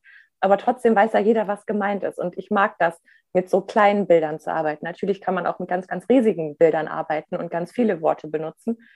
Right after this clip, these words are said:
Aber so kleine finde ich halt schön. Und da sagte die Lektorin, das wäre eigentlich ein Satz, der in ihrem Lektorat gestrichen worden wäre. Weil das ja von der Deutschseite, von der, ähm, ja, von der Betrachtungsweise, ist das überhaupt richtig?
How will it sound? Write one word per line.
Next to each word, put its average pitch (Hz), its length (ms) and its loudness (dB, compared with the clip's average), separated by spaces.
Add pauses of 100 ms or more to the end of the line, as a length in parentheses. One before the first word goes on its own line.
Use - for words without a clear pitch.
(140)
Aber 190 160 2
so 208 100 0
kleine 214 400 2
finde 147 240 -6
ich - 140 -16
halt 165 140 -10
schön. 208 380 -6 (540)
Und 196 100 -4
da 196 80 2
sagte 233 240 -2
die 226 100 -2
Lektorin, 233 500 -4
das 190 200 -6
wäre 185 220 0
eigentlich 226 380 -4
ein 185 140 -4
Satz, 214 260 -2
der 185 320 -2
in 190 160 -4
ihrem 269 600 -2
Lektorat 214 580 -4
gestrichen 226 500 -6
worden 156 320 -6
wäre. 156 360 -8 (640)
Weil 175 140 6
das 175 180 0
ja 165 200 0 (320)
von 180 220 0
der 165 160 4
Deutschseite, 240 1300 -2
von 202 180 0
der, 185 460 2
ähm, 180 460 -8 (380)
ja, 170 140 6
von 180 160 0
der 185 80 4
Betrachtungsweise, 185 720 -4
ist 180 140 -6
das 190 100 -8
überhaupt 180 300 -12
richtig? 208 420 -4